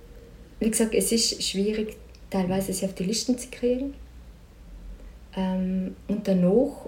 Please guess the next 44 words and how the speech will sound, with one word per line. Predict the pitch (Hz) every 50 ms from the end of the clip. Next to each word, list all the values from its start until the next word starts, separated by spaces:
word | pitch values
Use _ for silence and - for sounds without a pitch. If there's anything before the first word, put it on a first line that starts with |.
| - -
muss | - 190 202 220 247 247 - -
man | 240 233 233 226 202
halt, | 190 185 190 226 254 247 - - -
und | 196 190
deswegen | 196 190 - 196 208 214
habe | 214 202
ich | 196
am | 185 185 196
Anfang | 214 - - 196
gesagt, | 190 - 208 202 - - 220 196 -
Politik | 196 190 185 - - 196 - -
ist | 202 -
ein | 190 185
grausames | 185 185 170 165 180 190 - 220 202 214 -
Geschäft, | - - - 208 214 - - - - - - - -
du | - 196
musst | 185 196 208 220 214 - - - -
einfach, | 185 190 196 202 196 - 208 214 214 - - - - - -
wenn | - 180 175 190 196 202 202
ich, | 196 190 - - - - - - - - - - -
du | - 180
musst | 185 196 226 247 240 - - - 185 165
wählen. | 180 180 170 165 147 151 143 - - - - - - - - -
Du | - 208
musst | 202 226 269 277 277 - 214
wirklich | 214 233 226 - - - 180 175 175
wählen | 160 170 170 180 202 226 277 339 - - - - - - - - - - - - - - -
und | 214 220 220
du |
musst | 214 226 220 -
auch | 208
die | 190 190
Ellenbogen | 175 175 175 170 175 175 - 180 185 190 196 196 190
ausfahren. | 190 208 - - - - 208 208 220 233 240 247 254 - - - - - - - - - - - -
Also | 196 190 196
ich | 190 185
sage | 190 190 185
jetzt | 175 -
nicht, | 202 190 -
du | - 165
musst | 170 180 175 175
jetzt | 165 - -
brutal | - - - - 165 165 156
durchmatschen, | 160 214 - - 160 139 139 143 147 - - - 202 196 220 220